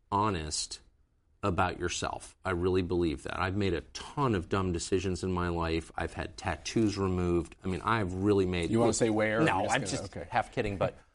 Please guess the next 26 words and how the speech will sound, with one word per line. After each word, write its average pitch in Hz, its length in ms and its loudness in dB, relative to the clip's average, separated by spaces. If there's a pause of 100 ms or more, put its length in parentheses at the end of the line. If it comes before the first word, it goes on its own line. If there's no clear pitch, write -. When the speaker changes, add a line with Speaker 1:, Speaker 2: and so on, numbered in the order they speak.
(140)
Speaker 1:
I - 20 -4
mean, 370 240 0
you 330 100 -4
know, 320 80 0
I 170 80 0
used 240 160 -4
to - 60 -6
drink 139 280 -4
too - 180 -4
much. 143 480 0
I 92 160 0
supported 104 420 -2
the 95 80 -2
Iraq 87 300 2
War. 143 440 4
I - 40 -6
mean, 147 140 -4
I've 180 160 -4
done 113 300 -2
so - 220 -8
many 120 180 -4
dumb 90 260 -2
things. 82 280 -8
So - 80 -6
I'm 107 160 -2
not 131 280 -2